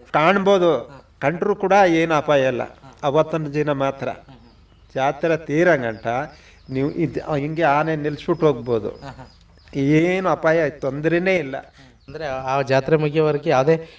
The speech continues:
Speaker 2: ಕಾಡು ಪ್ರಾಣಿಗಳು ಕಂಡ್ರು ಯಾವುದೇ ಅಪಾಯನ ಹಾನಿನ ಮಾಡಲ್ಲ ಅಂತಕ್ಕಂಥ ಮಾತನ್ನ ಹೇಳ್ತಾ ಇದ್ರಿ. ಹಾಗೆ ರಾತ್ರಿ ವೇಳೆಗಳಲ್ಲಿ ಏನಾದ್ರು ಮನೋರಂಜನೆ ಕಾರ್ಯಕ್ರಮಗಳು, ನಾಟಕ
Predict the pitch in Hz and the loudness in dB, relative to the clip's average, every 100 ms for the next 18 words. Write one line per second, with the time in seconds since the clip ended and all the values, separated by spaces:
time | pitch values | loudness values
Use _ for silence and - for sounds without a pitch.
0 | - _ - 156 156 156 156 160 160 151 | -20 _ 4 4 6 4 6 4 4 2
1 | 165 156 151 160 147 139 143 160 135 131 | 6 6 6 4 4 2 2 0 0 0
2 | 147 147 131 131 131 127 123 117 123 120 | 0 2 2 4 4 2 -2 -4 -4 -4
3 | 123 147 131 120 120 107 101 - _ _ | -4 -2 0 0 0 -6 -6 -14 _ _
4 | - - - 165 180 151 151 180 190 185 | -20 -10 0 4 6 6 6 6 8 8
5 | 175 175 170 170 170 165 160 151 151 151 | 8 8 6 6 6 4 2 4 4 4
6 | 151 151 147 147 143 143 139 139 139 135 | 4 2 2 2 2 0 2 4 2 0
7 | 135 | 2